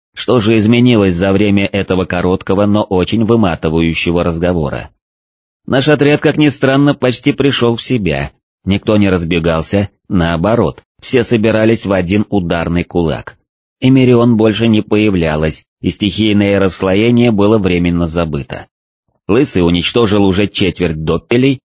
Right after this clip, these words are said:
а Майя с Осиповым все еще стояли, замерев в безмолвной схватке. Да уж,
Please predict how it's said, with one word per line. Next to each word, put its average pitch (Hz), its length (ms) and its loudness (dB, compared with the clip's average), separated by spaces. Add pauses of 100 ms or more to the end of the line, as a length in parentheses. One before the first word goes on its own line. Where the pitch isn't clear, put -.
(140)
а 101 120 -2
Майя 120 380 4
с - 200 -10
Осиповым 80 640 -2
все 110 200 -2
еще 113 260 0
стояли, 98 600 0
замерев 92 540 0
в 95 60 -6
безмолвной 85 600 0
схватке. - 580 -10 (360)
Да 76 500 -2
уж, 71 300 -6